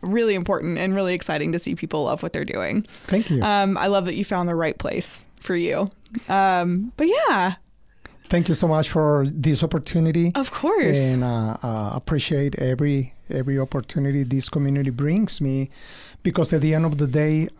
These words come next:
Speaker 2: our job in Dalton as the L A A and, um, me being the outreach director is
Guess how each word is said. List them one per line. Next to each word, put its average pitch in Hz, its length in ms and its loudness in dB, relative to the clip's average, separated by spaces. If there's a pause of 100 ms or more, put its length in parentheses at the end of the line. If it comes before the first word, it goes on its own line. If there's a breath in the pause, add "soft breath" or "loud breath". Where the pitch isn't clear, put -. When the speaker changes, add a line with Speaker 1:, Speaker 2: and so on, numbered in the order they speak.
Speaker 2:
our 123 600 0 (580 loud breath)
job 143 460 2
in 180 200 2
Dalton 180 720 0
as 135 240 -2
the 127 240 0
L 139 120 0
A 160 40 0 (140)
A 156 360 0
and, 139 260 0
um, 123 460 -2 (560)
me 139 680 0
being 135 360 0
the 123 160 -2
outreach 139 540 -4
director 151 580 -2
is 143 400 0